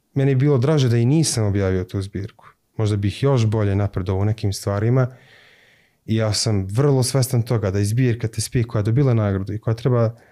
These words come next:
ovaj, da se štampa uskoro, da će i to, ja se barem nadam, s deset godina opet biti, „Joj, što sam objavio?” Jer mislim da napredak samo postoji onda kad kažem, „Joj, što sam objavio?”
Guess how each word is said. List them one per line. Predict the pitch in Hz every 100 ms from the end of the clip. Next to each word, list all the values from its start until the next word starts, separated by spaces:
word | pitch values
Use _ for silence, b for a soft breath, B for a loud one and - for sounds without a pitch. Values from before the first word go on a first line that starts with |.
| b b b -
ovaj, | 110 107
da |
se | 110 -
štampa | - 123 107
uskoro, | 107 113 - 117 107 - _ _
da | - 113
će | - -
i | 98
to, | - 139 113 92 - _ -
ja | - -
se | -
barem | 101 98 117
nadam, | 127 104 98
s | 104
deset | 110 -
godina | 113 101 98 98 - b b b b b -
opet | 104 - 95
biti, | 98 -
„Joj, | -
što | - 107
sam | - 90
objavio?” | 87 95 92 104 113 _ B B B
Jer | 110 107
mislim | 131 143 131 117
da | 110
napredak | 110 - 151 123 -
samo | - 156 120 113
postoji | 113 - 139 127 120
onda | 127 120 110
kad | 104 120 113
kažem, | 120 107 101
„Joj, | 104
što | - 110
sam | - 104
objavio?” | 98 113